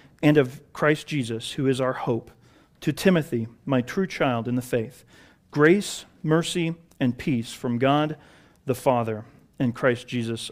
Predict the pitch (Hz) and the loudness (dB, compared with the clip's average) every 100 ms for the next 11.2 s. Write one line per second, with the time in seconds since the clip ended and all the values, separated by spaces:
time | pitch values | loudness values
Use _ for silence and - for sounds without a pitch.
0 | - 110 107 107 107 - _ _ _ - | -8 -6 -4 -6 -8 -16 _ _ _ -20
1 | _ - _ - 139 190 175 175 170 170 | _ -20 _ -4 4 4 6 4 4 4
2 | 151 - 175 185 170 165 147 160 165 165 | 2 4 4 6 4 2 2 4 4 0
3 | - 175 151 165 - - 175 165 165 190 | -12 -2 0 0 -2 -2 2 2 2 2
4 | 170 - 170 175 170 170 180 143 120 - | 0 0 0 2 0 0 0 0 0 -2
5 | 170 170 175 160 147 139 143 156 180 - | 0 2 2 2 2 4 4 4 0 0
6 | 160 170 156 165 170 170 143 139 160 147 | 0 2 2 0 -2 -2 -2 0 0 2
7 | 139 127 117 110 - 123 117 - 117 - | 0 -2 -4 -4 -4 -4 -4 -8 -10 -10
8 | - - _ - _ - 143 151 175 165 | -16 -20 _ -20 _ 0 6 8 8 4
9 | 151 226 208 143 131 110 - - - 143 | 4 8 8 6 0 -2 -4 -16 0 4
10 | 208 175 208 196 151 - - - 196 185 | 4 2 4 6 6 2 -6 0 4 6
11 | 185 147 | 6 2